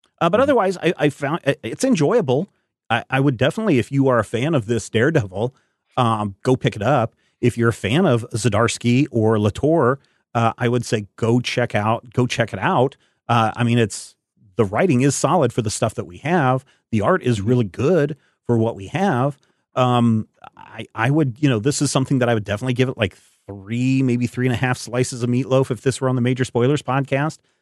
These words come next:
Speaker 1: Um,
Speaker 2: Mm-hmm.
Speaker 1: but I don't have a, I, I don't think that this ho-, is horrible, and I don't, I definitely don't think that this is middle of the road or below that. So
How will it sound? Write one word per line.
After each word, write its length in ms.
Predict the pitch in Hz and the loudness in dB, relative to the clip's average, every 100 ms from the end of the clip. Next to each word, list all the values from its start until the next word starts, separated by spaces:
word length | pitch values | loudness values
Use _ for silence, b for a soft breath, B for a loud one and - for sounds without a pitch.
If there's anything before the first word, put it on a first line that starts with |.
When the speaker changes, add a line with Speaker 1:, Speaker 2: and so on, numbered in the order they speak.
| _ - | _ -4
Speaker 1:
Um, 240 | 120 117 | 0 2
Speaker 2:
Mm-hmm. 100 | 175 | 2
Speaker 1:
but 280 | 208 113 110 - | 2 2 0 -2
I 100 | 120 | -4
don't 260 | 117 143 - | 0 -2 -2
have 340 | 120 139 143 | -2 0 2
a, 280 | 123 113 107 b b b _ _ - | 2 2 -2 b b b _ _ -8
I, 120 | 104 | -6
I 80 | 113 | -6
don't 280 | 101 127 196 | -2 0 0
think 160 | 160 135 | 0 0
that 120 | 113 | 0
this 180 | 113 - | 0 -2
ho-, 200 | - - | -4 -4
is 140 | 117 - | -4 -2
horrible, 380 | 196 165 110 135 | 0 0 0 -2
and 80 | 110 | 0
I 60 | |
don't, 380 | 113 135 147 120 _ | 0 0 -2 -12 _
I 100 | 107 | -12
definitely 400 | 110 151 180 131 | -2 0 2 2
don't 220 | 104 107 | 0 0
think 180 | 123 120 | 0 0
that 120 | 107 | -2
this 160 | 120 110 | -4 -4
is 120 | 98 | -2
middle 200 | 104 98 | 0 0
of 60 | 92 | -2
the 80 | |
road 280 | 127 165 127 | 0 2 4
or 120 | 117 113 | 2 0
below 340 | 107 127 143 | -2 0 0
that. 240 | - - _ | 0 -10 _
So 360 | - 101 95 | -6 -6 -4